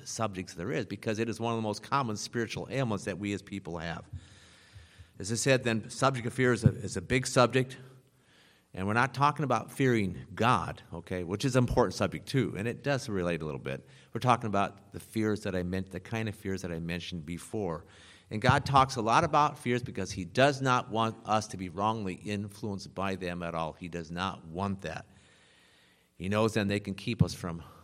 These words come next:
loving him and living for him and really experiencing the peace and, and the blessings and the joy that he wants to give us. Okay, what I'm gonna do now, I don't usually do this. I'm gonna read through, I don't know, thirty or forty verses. I don't know how many verses I have here in fear,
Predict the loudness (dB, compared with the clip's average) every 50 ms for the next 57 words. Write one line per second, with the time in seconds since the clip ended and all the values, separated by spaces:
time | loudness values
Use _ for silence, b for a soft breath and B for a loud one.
0 | B -14 -6 -2 -2 -2 0 -2 -8 -8 -8 -8 -8 -8 -8 -8 -10 -10 -8 -6
1 | -6 -4 -4 -4 -6 -8 -6 -4 -4 -2 -2 -2 -2 -2 0 2 2 2 2 0
2 | -2 -2 -4 -8 -4 -2 -2 -2 -2 -4 -6 -8 -8 -8 -8 -6 -6 -4 -4 -6
3 | -8 -8 -8 -8 -10 -12 -12 -12 -12 -10 -10 -10 -8 -4 -2 -2 -2 -2 -4 -8
4 | -6 -6 -4 -6 -6 -6 -6 -6 -4 -2 -2 -2 -4 -4 -6 -6 -6 -6 -8 -8
5 | -8 -8 -8 -8 -10 -10 -14 -14 -12 -14 -10 -8 -8 -8 -8 -10 -16 -16 -18 -20
6 | B B B B B B B B B B B B B -8 -4 -2 0 0 0 2
7 | 0 0 0 0 0 0 0 -2 -2 -4 -4 -4 -4 -2 -2 -2 0 2 2 2
8 | 2 0 -2 -4 -2 -2 0 2 2 2 2 2 2 0 0 0 2 2 2 2
9 | -2 -6 -12 -6 -4 -4 -4 -4 -4 -6 -8 -6 -4 -4 -4 -2 -4 -6 -8 -6
10 | -6 -6 -6 -6 -6 -4 -4 -4 -4 -6 -8 -8 -6 -6 -4 -4 -4 -4 -4 -6
11 | -8 -12 -18 -18 -8 -4 -4 -4 -4 -4 -6 -2 -2 -2 -2 -2 -2 -4 -4 -6
12 | -6 -8 -8 -8 -8 -12